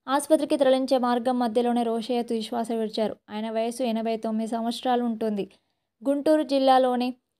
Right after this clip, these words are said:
వేమూరులో జూలై పంతొమ్మిది వందల ముప్పై మూడులో ఆయన జన్మించారు. ఏడు సార్లు బడ్జెట్ ప్రవేశపెట్టిన ఘనత ఆయనకే దక్కింది. వైఎస్ రాజశేఖర్ రెడ్డి మరణానంతరం నాడు సమైక్య రాష్ట్రంలో ముఖ్యమంత్రిగా ఆయన బాధ్యతలు స్వీకరించాడు.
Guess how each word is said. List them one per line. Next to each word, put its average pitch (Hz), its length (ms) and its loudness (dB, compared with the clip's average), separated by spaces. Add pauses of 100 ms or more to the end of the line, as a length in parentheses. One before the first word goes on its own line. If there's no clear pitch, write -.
(160)
వేమూరులో 277 640 4 (1120)
జూలై 294 380 2
పంతొమ్మిది 277 380 -2
వందల 269 220 2
ముప్పై 254 340 -2
మూడులో 262 300 0
ఆయన 254 200 0
జన్మించారు. 240 640 0 (380)
ఏడు 240 220 4
సార్లు 262 400 4
బడ్జెట్ 254 420 4
ప్రవేశపెట్టిన 247 760 0
ఘనత 233 360 -2
ఆయనకే 233 460 -2
దక్కింది. 220 480 -4 (160)
వైఎస్ 262 460 2
రాజశేఖర్ 247 520 0
రెడ్డి 240 240 -2
మరణానంతరం 233 640 -2 (600)
నాడు 254 300 2
సమైక్య 285 480 0
రాష్ట్రంలో 262 480 0
ముఖ్యమంత్రిగా 247 760 -2
ఆయన 233 220 0
బాధ్యతలు 233 440 0
స్వీకరించాడు. 233 760 -2